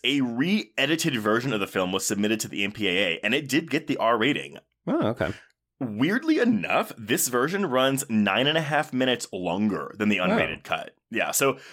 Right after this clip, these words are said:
Speaker 1: the R-rated cut is ninety-three minutes to the unrated cut's eighty-six minutes.
Speaker 2: Okay, wow.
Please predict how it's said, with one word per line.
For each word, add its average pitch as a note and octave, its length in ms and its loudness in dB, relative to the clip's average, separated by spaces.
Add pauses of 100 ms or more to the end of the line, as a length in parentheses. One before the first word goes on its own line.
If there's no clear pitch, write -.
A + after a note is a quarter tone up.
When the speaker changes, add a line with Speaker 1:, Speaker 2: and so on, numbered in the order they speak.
(140)
Speaker 1:
the C#3 220 -2
R-rated C#3+ 420 2
cut F#3+ 140 0
is C#3+ 140 -2
ninety-three A2 580 0
minutes F2 380 -2
to - 80 -8
the G2+ 160 -2
unrated G2+ 400 0
cut's - 340 -2
eighty-six F2+ 520 -6
minutes. A#1+ 420 -4 (540)
Speaker 2:
Okay, A#2 400 -6 (120)
wow. A#2+ 280 0